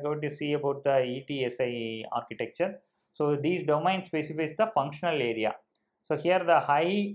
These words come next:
uh, level architecture, uh, for, uh, functional and structure views are, uh, uh, depicted. Uh, so each in this E, E two S I,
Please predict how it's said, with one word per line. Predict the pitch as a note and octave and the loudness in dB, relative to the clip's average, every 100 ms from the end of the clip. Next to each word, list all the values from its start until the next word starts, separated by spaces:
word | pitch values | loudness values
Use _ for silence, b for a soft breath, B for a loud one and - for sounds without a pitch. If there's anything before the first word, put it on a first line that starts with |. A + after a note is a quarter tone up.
| - | 0
uh, | C#3+ | 2
level | C#3+ C3+ C#3 | 4 4 6
architecture, | C3+ B2+ - D3+ D3 - G3 A#3 - _ _ _ - | 6 4 0 -6 -2 0 0 -2 -16 _ _ _ -2
uh, | C#3 C3 C3 | 2 4 4
for, | D3+ D3+ C#3 | 4 6 6
uh, | B2 A#2+ A2+ | 6 8 6
functional | C3 C#3 - F3+ | 2 -2 -4 -2
and | E3 E3 | -2 -2
structure | C#3+ C3+ D#3 C3+ | -4 -2 -4 -4
views | C3+ C#3 C#3+ | -4 -6 0
are, | C#3 B2+ A#2+ A2+ | 2 2 4 4
uh, | G#2+ G#2+ - _ _ B2+ | 6 4 0 _ _ 0
uh, | A#2 | 0
depicted. | A#2 A#2 A#2+ D3 F3+ G3+ - _ _ | 0 -2 -4 -2 -2 -2 -16 _ _
Uh, | C3+ C3 B2 A#2+ A2+ A2 A2+ - _ _ | 0 2 4 4 4 2 0 -6 _ _
so | - | -2
each | D3+ E3 G3 F#3+ | 0 0 -2 -2
in | D#3+ D3 D3 | -2 -2 -2
this | D3 D3+ | -2 -4
E, | D#3 E3 | -2 0
E | D#3 C#3+ E3 F3 G3 | 0 0 -4 -2 0
two | E3+ | 2
S | D#3+ D#3+ | 2 0
I, | D#3+ D3 C3+ C3 A#2+ | 0 0 -2 -2 -4